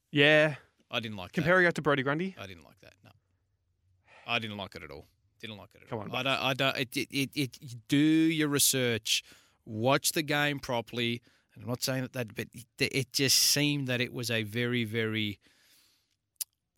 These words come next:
Speaker 2: off-the-cuff call
Speaker 1: Yeah.
Speaker 2: without looking deeper into it.
Speaker 1: You can't, there's no comparison to Brodie Grundy.
Speaker 2: No.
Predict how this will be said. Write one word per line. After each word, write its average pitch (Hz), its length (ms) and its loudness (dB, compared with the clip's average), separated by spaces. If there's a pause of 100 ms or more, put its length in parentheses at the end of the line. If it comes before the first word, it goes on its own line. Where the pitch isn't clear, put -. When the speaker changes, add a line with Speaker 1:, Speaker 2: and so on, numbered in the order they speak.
(100)
Speaker 2:
off-the-cuff - 680 -10
call 95 300 -12 (420)
Speaker 1:
Yeah. 104 140 -2
Speaker 2:
without 117 480 -4
looking 120 520 -8 (220)
deeper 110 360 -10
into - 280 -18
it. - 80 -20 (120)
Speaker 1:
You 135 120 -4
can't, 127 340 -2
there's 117 160 -2
no 120 280 2
comparison 104 480 -4
to 101 60 -10
Brodie 98 200 -8
Grundy. 95 200 -12 (160)
Speaker 2:
No. 90 80 -12